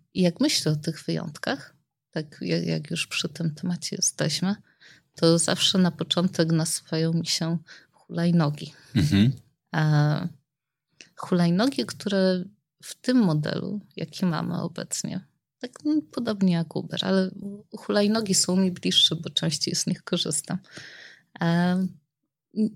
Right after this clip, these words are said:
Speaker 1: n-, nie bylibyśmy w stanie w taki sposób wypożyczać, jakby przetwarzać informacji, gdzie te hulajnogi są, w jakim są stanie.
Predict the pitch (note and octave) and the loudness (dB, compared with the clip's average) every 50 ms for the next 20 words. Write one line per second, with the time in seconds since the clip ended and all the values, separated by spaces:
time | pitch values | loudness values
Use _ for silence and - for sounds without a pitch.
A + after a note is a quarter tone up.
0 | - - G#3 G3+ G#3 - - - G3 G3 G3 F#3 - A#3 B3 - A#3 F#3+ F3+ F3 | -6 0 2 2 2 0 0 2 2 4 4 2 0 -2 -2 -2 -2 0 0 0
1 | - - - F3 F3 - - - - F3+ F#3 F#3+ F#3 F3+ F3 F3 E3+ F3 E3+ - | 0 0 0 0 0 0 -2 -2 -2 0 2 2 4 4 4 2 2 0 -2 -6
2 | _ _ _ _ - F#3 F#3 - - - - - - F#3 F3+ - - F3 E3 E3+ | _ _ _ _ -6 -6 -6 -4 -2 -4 -4 -2 -2 -2 0 0 0 0 -2 -2
3 | E3 - - _ _ _ - _ _ _ - - F#3 E3+ F3+ F3 - - F3+ D#3+ | -6 -12 -16 _ _ _ -20 _ _ _ -6 -6 -4 -2 -4 -4 -2 -2 0 2
4 | - G#3+ A3 - - - E3+ D#3+ - - - D3+ D3 - - D3+ D3 D3 - - | 2 0 2 0 0 0 0 -2 -2 -2 -4 -4 -6 -4 -6 -6 -4 2 2 2
5 | - - - - F3 G3+ G3 - E3+ E3 E3 - - E3+ - - - E3+ - F3+ | 2 0 -4 -2 0 2 4 4 4 2 0 -2 -4 -4 -4 -4 -4 -2 -2 0
6 | F3 F3 F3 - - - - E3+ E3 D#3+ - - - D3+ D3 - D#3+ - - - | -2 -2 0 0 0 0 0 -2 -4 -6 -8 -8 -8 -8 -8 -8 -10 -12 -10 -6
7 | F#3 F#3 F#3 F#3 F#3 F3+ F3 - F3+ - - - - - G3+ F#3+ F#3+ F3+ E3 - | -2 0 0 0 0 -2 -2 -4 -4 -2 -2 -2 -2 -2 -4 -4 -4 -6 -10 -10
8 | - - F3 - - G3+ G3 - - - - - G3 G3 F#3 F3+ F3 D3+ | -10 -6 -4 -4 -2 0 0 0 0 -2 -4 -4 -2 0 0 0 -2 -2